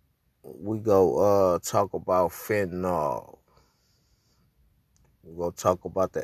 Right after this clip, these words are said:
epidemic. The epidemic that's taking out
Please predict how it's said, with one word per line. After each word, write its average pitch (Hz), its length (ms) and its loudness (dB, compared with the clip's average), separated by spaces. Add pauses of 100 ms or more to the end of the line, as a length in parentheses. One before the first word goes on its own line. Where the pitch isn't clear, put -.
epidemic. 92 840 -6 (1400)
The - 240 -4
epidemic 104 840 0 (1000)
that's - 340 -4
taking 107 420 0
out 104 320 -6